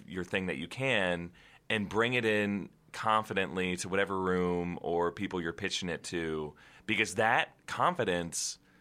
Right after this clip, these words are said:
often will just carry you across. Like, if you're someone who seems very excited about your idea, o-, often that's, like,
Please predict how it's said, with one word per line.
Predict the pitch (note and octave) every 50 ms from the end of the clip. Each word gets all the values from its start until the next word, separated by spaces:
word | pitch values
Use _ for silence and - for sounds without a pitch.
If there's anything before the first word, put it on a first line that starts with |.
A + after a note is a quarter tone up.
| _ _ - _ _ _ -
often | G2 B2 F3+ F#3+ - D#3 B2+ A2+
will | G#2+ G#2
just | G2 G2 - -
carry | - - - G2+ G2+ G2 F#2+ F#2+
you | F2+ F2+ F2+ F2 E2
across. | D#2 - - G2 G2 F#2+ F#2 F2 E2 D#2+ - - - - - - - - - -
Like, | G2 G2+ F#2+
if | F#2+
you're | A2 D3
someone | D3+ - D#3+ D3 B2 A2
who | G#2+
seems | G2+ - A2+ G#2 F2
very | E2 D#2 G2+ G2 G#2 G2
excited | F2 - - - - E2+ E2+ F2 F#2 F#2
about | F2+ F#2 F2 D2
your | E2 F2+ F2 E2
idea, | D#2 D#2 D2+ G2+ B2+ C#3 G#2 E2+ D#2 D#2+ D#2+ - - - - - - - _ - _ _ - - _ _ _ - - - _ -
o-, | - - -
often | G2+ A#2 C#3+ - - B2+ A2+
that's, | G#2+ G#2+ A#2+ - - - - - G#2
like, | G2+ F#2 F2+ -